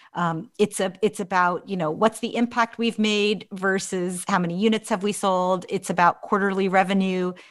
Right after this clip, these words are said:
versus lifetime customer value. Um, you know, there's, you, you can just see it in, in how they talk about how their business is doing. And it's also true of the,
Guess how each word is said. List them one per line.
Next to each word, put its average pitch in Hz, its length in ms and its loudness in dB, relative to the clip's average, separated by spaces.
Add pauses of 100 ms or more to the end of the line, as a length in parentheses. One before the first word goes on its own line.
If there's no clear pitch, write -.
(100)
versus 185 800 0
lifetime 175 280 4
customer 175 380 -4
value. 190 800 0 (420)
Um, 165 500 -2 (120)
you 220 120 2
know, 185 100 0
there's, 202 320 0
you, 214 100 -2 (140)
you 202 80 -4
can 202 100 -4
just - 300 -10
see 262 180 0
it 147 220 -2
in, 180 320 -8 (140)
in 180 140 -8
how 196 380 -2
they 180 340 -6
talk - 500 -4
about 175 420 -2
how 170 200 -4
their 165 140 -6
business 165 600 -10 (100)
is 180 180 -8
doing. 175 520 -2 (540)
And 190 480 0
it's 214 160 2
also 202 280 0
true 185 380 0
of 180 340 0
the, 190 160 -8